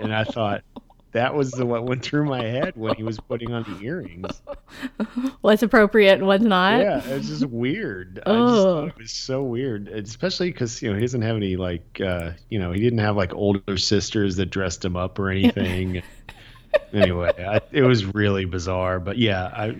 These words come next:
Speaker 1: so the answer to your question is a big fat no. I've never put on <laughs> my wife's earrings, either on myself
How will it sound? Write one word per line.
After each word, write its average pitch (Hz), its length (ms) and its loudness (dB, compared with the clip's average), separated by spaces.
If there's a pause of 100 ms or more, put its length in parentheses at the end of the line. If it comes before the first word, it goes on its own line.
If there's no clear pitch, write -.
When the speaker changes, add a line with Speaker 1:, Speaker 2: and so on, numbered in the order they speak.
(240)
Speaker 1:
so 117 240 0
the 120 180 2
answer 151 240 0
to 117 60 2
your 117 140 4
question 135 420 0
is 98 160 -4
a 98 40 -10
big 101 260 -6
fat 98 340 -8
no. 92 380 -4
I've 87 200 -6
never 95 300 -2
put 98 240 -6
on 85 400 -6 (140)
<laughs> 92 120 -14
my 104 120 -2
wife's 98 460 -2
earrings, 98 540 -6 (120)
either 107 240 0
on 107 100 2
myself 104 760 0